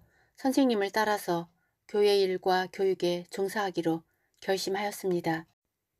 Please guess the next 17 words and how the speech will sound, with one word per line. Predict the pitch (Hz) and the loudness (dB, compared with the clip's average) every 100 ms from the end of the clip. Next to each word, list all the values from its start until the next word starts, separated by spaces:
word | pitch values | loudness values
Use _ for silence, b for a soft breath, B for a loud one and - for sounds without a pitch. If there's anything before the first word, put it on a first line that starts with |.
| _ | _
제 | - 240 233 | 0 2 4
많은 | 202 190 190 | 2 0 -2
저를 | 190 190 180 | -4 -2 -2
버리지 | 180 - 196 190 185 | -2 -2 0 2 0
않으시면 | 175 185 - 170 165 170 _ _ - | -2 -4 -2 0 0 -2 _ _ -6
이제부터 | 208 214 196 202 | 4 4 4 -2
일생을 | 190 196 - 208 185 175 175 _ _ _ _ | 0 -2 -4 -2 2 0 -2 _ _ _ _
선생님 | - 269 269 262 220 | -4 0 2 2 2
곁에 | 190 180 - | -2 -2 -2
있게 | 175 180 196 | -4 -2 -6
해 | 185 190 | -6 -8
주십시오." | - 190 185 - 165 165 170 - _ _ _ _ _ _ _ _ | -10 -10 -10 -4 -4 -4 -8 -20 _ _ _ _ _ _ _ _
하고 | - 240 415 208 208 | 2 4 6 4 0
피 | - 247 | -2 -2
선생에게 | 254 226 208 196 185 185 180 | 0 -2 0 0 0 0 -2
대한 | 196 185 185 | 0 2 4
말로써 | 180 180 175 175 - 175 170 | 2 2 0 -4 -4 -4 -4